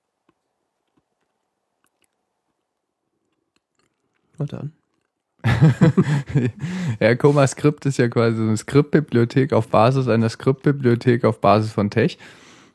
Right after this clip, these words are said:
Speaker 1: Mhm.
Speaker 2: Ähm, und macht den Schriftsatz mit LaTeX f-, f-, meiner Meinung nach noch mal einfacher.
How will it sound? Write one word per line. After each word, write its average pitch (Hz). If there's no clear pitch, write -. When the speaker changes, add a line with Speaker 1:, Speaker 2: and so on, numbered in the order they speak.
Speaker 1:
Mhm. 127
Speaker 2:
Ähm, 113
und 110
macht 104
den 107
Schriftsatz -
mit -
LaTeX 107
f-, -
f-, -
meiner 104
Meinung 110
nach 104
noch 104
mal 101
einfacher. 104